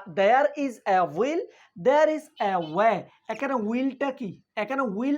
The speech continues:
এটা কি? দেখেন এদিকে, এদিকে মনোযোগ দেন। ইনফিনিটিভ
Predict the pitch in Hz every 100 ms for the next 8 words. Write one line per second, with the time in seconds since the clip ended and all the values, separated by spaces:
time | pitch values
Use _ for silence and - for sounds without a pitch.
0 | 294 190 202 - 143 _ _ 165 220 233
1 | 196 - 220 220 233 262 262 208 247 269
2 | 233 196 175 151 170 - _ _ _ 247
3 | 233 247 254 262